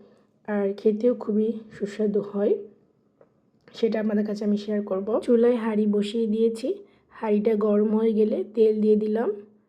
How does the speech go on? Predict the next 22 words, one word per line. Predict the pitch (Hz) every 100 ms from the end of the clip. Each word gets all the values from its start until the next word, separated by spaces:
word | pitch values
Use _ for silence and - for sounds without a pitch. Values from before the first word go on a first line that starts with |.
| _ _ _ _ _ _ _ _ _ _
তেলটা | 269 254 247 254
গরম | 226 208 208 220
হয়ে | 220 233
গেলে | 226 233 277 - - -
দিয়ে | 214 220
দিতে | 214 208
হবে | 220 220
বেশি | 208 214 -
করে | - 226
একটু | 226 233 -
পেঁয়াজ। | 226 226 - - - - _ _
পেঁয়াজটা | - 254 262 - -
হালকা | 226 214 220
ভেজে | 202 208 220
নেওয়া | 214 214 196
হয়েছে। | 202 202 - 381 - - - - _
হালকা | - 233 233
ভেজে | 220 214 220
নেওয়া | 220 220
হয়ে | 214 214
গেলেই | 220 254 453 - - _ -
এখানে | 226 233 214